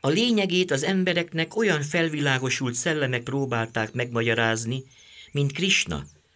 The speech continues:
Ráma, Síva, Krisztus, Mohamed vagy Buddha. Mi az? Csak nem olvastál róluk. Hol és mikor? Nem olvastam róluk, egyszerűen tudom, mit mondtak,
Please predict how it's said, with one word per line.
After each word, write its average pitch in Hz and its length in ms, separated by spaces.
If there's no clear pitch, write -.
Ráma, 139 640
Síva, 175 640
Krisztus, - 840
Mohamed 143 640
vagy 123 260
Buddha. - 500
Mi 190 180
az? 101 280
Csak - 220
nem 202 160
olvastál 127 520
róluk. 117 460
Hol 214 180
és 226 220
mikor? 113 500
Nem 220 200
olvastam 107 520
róluk, 87 440
egyszerűen 160 600
tudom, 170 480
mit 160 220
mondtak, 80 520